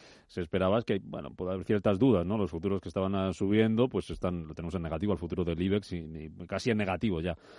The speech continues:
al futuro del dax, que subía también esta mañana. No sé si a medida que vayamos conociendo estos datos podemos tener algún parón en el camino, si creéis que el camino va a seguir siendo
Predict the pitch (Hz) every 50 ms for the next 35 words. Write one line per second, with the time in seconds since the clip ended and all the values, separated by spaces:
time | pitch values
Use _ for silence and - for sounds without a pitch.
0 | - - _ - 85 78 87 85 92 90 87 85 82 85 85 85 - - - -
1 | 90 80 - 82 80 82 82 78 76 78 80 82 82 80 - _ - - - _
2 | _ _ _ - 78 - - 80 76 76 73 73 71 73 76 85 95 90 117 101
3 | 107 113 117 - 104 101 98 95 98 92 95 95 95 104 113 104 117 107 104 107
4 | 113 120 110 - 110 107 92 107 110 110 107 101 - 113 104 92 92 113 117 113
5 | - 107 95 - - 92 98 107 104 - - 101 104 104 104 98 92 104 107 104
6 | 101 98 90 - - 104 101 104 104 104 104 98 101 90 - 101 101 110 117 117
7 | 123 135 113 - 113 101 - - 107 98 101 107 120 120 - - - 113 107 101
8 | - 107 98 98 107 117 120 123 120 113 104 110 113 117 - - 110 104 98 110
9 | 117 107 - - 110 107 107 110 110